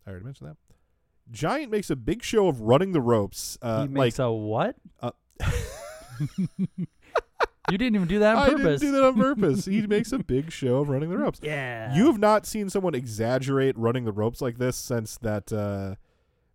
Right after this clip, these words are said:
Speaker 1: that match where Triple H and
Speaker 2: Shawn
Speaker 1: Shawn
Speaker 2: Michael-,
Speaker 1: Michaels
Speaker 2: yeah.
Speaker 1: pretend to have a match for the European Championship.
Speaker 2: Yep.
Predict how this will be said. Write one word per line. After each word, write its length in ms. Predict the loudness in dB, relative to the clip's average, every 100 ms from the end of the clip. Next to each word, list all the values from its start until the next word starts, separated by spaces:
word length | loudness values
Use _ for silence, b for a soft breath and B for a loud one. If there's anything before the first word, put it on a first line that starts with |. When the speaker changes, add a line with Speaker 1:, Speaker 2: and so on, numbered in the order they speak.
| -8
Speaker 1:
that 160 | -6
match 280 | 0 0 -2
where 80 | -6
Triple 380 | -4 -4 0 0
H 260 | 0 -4 -8
and 380 | -6 -4 -8 -14 _ -6
Speaker 2:
Shawn 200 | 0 0
Speaker 1:
Shawn 40 |
Speaker 2:
Michael-, 160 | 2 2
Speaker 1:
Michaels 220 | 2 2
Speaker 2:
yeah. 80 | 2 2
Speaker 1:
pretend 400 | 0 -2 0 0
to 80 |
have 140 | 0 0
a 40 |
match 280 | 0 0 0
for 80 | -4
the 100 | -4
European 460 | -2 -4 -2 -6 -4
Championship. 580 | -6 -4 -6 0 0 2
Speaker 2:
Yep. 300 | 0 -2